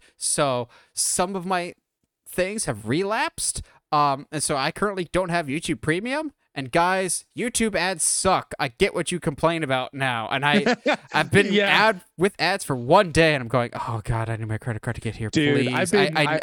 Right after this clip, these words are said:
Speaker 1: I just
Speaker 2: <laughs>
Speaker 1: need my new card. I need ads to go away again."
Speaker 2: <laughs> I have been on the regular side of YouTube for a couple of months now, and, like, I'm just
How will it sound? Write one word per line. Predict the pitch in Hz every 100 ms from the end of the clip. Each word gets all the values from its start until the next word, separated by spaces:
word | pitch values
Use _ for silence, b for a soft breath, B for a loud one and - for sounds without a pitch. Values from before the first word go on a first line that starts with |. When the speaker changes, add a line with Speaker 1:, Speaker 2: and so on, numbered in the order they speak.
| 151
Speaker 1:
I |
just | 160 156 175
Speaker 2:
<laughs> |
Speaker 1:
need | 151 151
my | 156
new | 147 143
card. | 156 139 131
I | 131
need | 147 156
ads | 151 143 -
to | 139
go | 135
away | 127 123
again." | 117 123 117 -
Speaker 2:
<laughs> | - - 370 349 294 349 311 320 -
I | 196 202
have | 202
been | 160 180 175 165 165 B B B
on | 170 165 160
the | 151
regular | 156 156 156
side | 156 151
of | 143
YouTube | 139 139 135 139 135
for | 135
a | 127
couple | 143 127 131
of |
months | 120 120 113
now, | 117 113 110
and, | 120 127
like, | 131 127 -
I'm | 151 170
just | 160 143 -